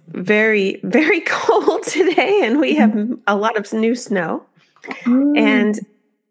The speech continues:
Speaker 1: yeah, and here with my terrible internet connection, I write, um, I've written about, I'm closing in on thirty romance titles.
Speaker 2: Oh my gosh, I love it. And I've read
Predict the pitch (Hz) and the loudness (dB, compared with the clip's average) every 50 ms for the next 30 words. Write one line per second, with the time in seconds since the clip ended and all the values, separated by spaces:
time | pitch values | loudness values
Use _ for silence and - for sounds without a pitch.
0 | _ _ - 220 240 320 440 453 370 240 - - - - - - - 247 254 254 | _ _ -4 -2 0 0 2 0 0 -2 -4 -8 -14 -14 -8 -4 -2 0 0 0
1 | 247 349 349 302 262 247 240 220 220 220 - 247 226 214 214 214 214 214 - - | 2 2 2 2 2 0 0 -2 -2 -2 -2 -2 0 0 0 0 -2 -2 0 0
2 | 220 226 240 220 220 208 - - 226 226 247 214 190 170 - - - 185 175 175 | 2 2 2 0 -2 -2 0 -2 -2 0 0 -2 -2 -2 -4 -4 -4 -4 -4 -4
3 | 175 - 208 185 196 - - - 185 196 190 190 196 190 190 190 - - _ - | -4 -4 -4 -4 -4 -4 -2 -2 -2 -2 0 0 0 0 -2 -2 -6 -8 _ -4
4 | 180 180 170 175 180 185 185 _ _ _ _ _ _ _ _ _ _ _ _ - | -2 -2 -2 -2 -4 -6 -8 _ _ _ _ _ _ _ _ _ _ _ _ -4
5 | 202 208 220 220 233 226 - - - 233 240 214 220 214 208 208 214 214 - - | -2 0 0 0 0 -2 -2 -2 -2 -2 -2 0 0 0 0 2 0 0 -2 -4
6 | - - 202 208 208 208 - 233 226 226 254 240 226 220 214 202 190 185 190 196 | -6 -4 -2 -2 -2 0 0 0 0 2 0 0 2 0 0 0 0 0 0 -2
7 | 202 202 208 208 - - _ - 220 208 208 196 196 196 196 202 - - - 175 | -2 -4 -6 -8 -14 -12 _ -2 0 0 0 0 0 -2 -2 -2 -4 -6 -4 -2
8 | 185 180 175 170 156 143 - - - - 156 147 135 - - - - - - _ | -2 0 0 0 -2 -4 -6 -10 -8 -8 -8 -8 -8 -10 -12 -12 -16 -18 -20 _
9 | _ - _ _ _ _ _ _ - 190 175 175 185 - - 196 202 208 - 202 | _ -20 _ _ _ _ _ _ -10 -8 -8 -6 -6 -4 -4 -4 -4 -4 -6 -6
10 | 202 196 190 196 175 175 196 196 202 202 208 214 220 214 220 | -4 -4 -2 -2 -2 -2 -2 -2 -2 -2 -2 0 0 0 0